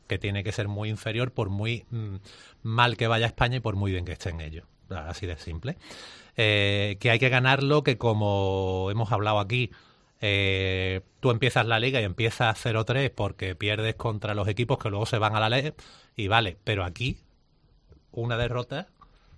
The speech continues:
te manda rápido, lo cual no quita que si Unicaja no se mete <laughs> en la, en la siguiente fase,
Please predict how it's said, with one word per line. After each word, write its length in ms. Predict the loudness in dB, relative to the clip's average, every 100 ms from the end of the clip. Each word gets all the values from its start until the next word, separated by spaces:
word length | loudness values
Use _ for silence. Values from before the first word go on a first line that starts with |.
| -20 -8
te 100 | -4
manda 280 | -2 0 2
rápido, 420 | 2 2 0 -2
lo 200 | -4 -6
cual 280 | -2 -2 -2
no 140 | -4 -4
quita 400 | -6 -4 -8 -8 _ -8
que 100 | -8
si 140 | -4
Unicaja 420 | -6 -2 -4 -2 -4
no 240 | -2 -2
se 240 | -2 -6 -6
mete 420 | -8 -10 -16 -18 _ _ _ _ _ _ _
<laughs> 60 | -8 -8 -16 -8
en 360 | -2 2 2
la, 160 | 2 -2 -4 0
en 160 | 2 2
la 100 | 0
siguiente 380 | 0 -2 -2
fase, 440 | -2 -4 -2 -4